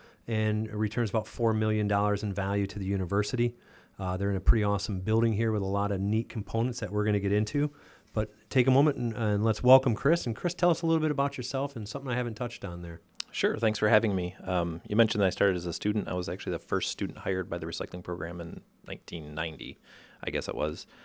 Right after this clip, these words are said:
Speaker 2: Uh, been here a long time. I worked at the salvage yard, which it used to be. We were in an unheated warehouse and really small operation. I think we recycled about a hundred thousand pounds of paper. That was it at the time. I drove trucks.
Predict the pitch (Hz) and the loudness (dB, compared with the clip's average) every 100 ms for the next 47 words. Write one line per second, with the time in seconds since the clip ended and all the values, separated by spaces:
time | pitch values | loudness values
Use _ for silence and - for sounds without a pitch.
0 | - - - - - - 95 92 92 90 | -20 -20 -20 -14 -10 -10 -2 0 0 0
1 | 85 85 - 76 85 90 92 85 85 82 | 0 0 -2 -2 0 -2 -4 -4 -4 -6
2 | - - 76 - - 92 92 82 87 87 | -8 -10 -8 -6 -6 -6 -2 -2 -2 -6
3 | 78 - 85 - - 85 87 85 82 82 | -10 -10 -10 -10 -8 -8 -6 -6 -6 -4
4 | 90 90 87 85 87 87 82 87 - 82 | -4 -4 -6 -4 -2 -2 -2 -4 -8 -10
5 | 80 - - - - - _ 98 92 - | -12 -14 -20 -20 -20 -20 _ -2 -2 -2
6 | 90 85 87 82 85 85 90 87 82 - | -2 -2 -2 -2 -2 -4 -6 -8 -8 -8
7 | 82 - 87 - 82 82 78 90 82 85 | -6 -6 -8 -10 -8 -6 -6 -8 -6 -6
8 | 85 82 - 87 82 - 80 80 80 - | -6 -8 -10 -10 -10 -10 -8 -8 -10 -12
9 | - - 82 76 90 _ - - _ - | -16 -14 -10 -8 -10 _ -20 -20 _ -12
10 | - - - 92 87 90 - - - - | -10 -8 -6 -6 -6 -10 -14 -20 -20 -20
11 | - - - 80 76 82 - 90 87 - | -20 -20 -6 -4 -2 -2 -2 0 0 -4
12 | - | -10